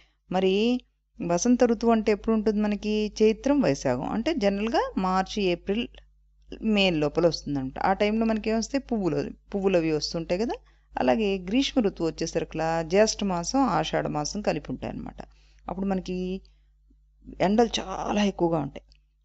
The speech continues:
అలాగే వర్ష ఋతువు వచ్చేసరికల్లా ఏముంటుంది మనకి? శ్రావణ మాసం, భాద్రపద మాసం. అంటే వర్షాలు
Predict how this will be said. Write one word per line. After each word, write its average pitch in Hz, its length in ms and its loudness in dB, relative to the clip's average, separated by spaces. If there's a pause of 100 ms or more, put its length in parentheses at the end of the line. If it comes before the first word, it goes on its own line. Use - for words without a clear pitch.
(100)
అలాగే 226 360 2
వర్ష 196 300 0
ఋతువు 240 320 0
వచ్చేసరికల్లా 180 580 -2
ఏముంటుంది 202 380 -2
మనకి? 196 380 -2
శ్రావణ 190 400 2
మాసం, 196 460 0
భాద్రపద 135 440 -2
మాసం. - 360 -8 (220)
అంటే 320 280 -8
వర్షాలు 240 540 -4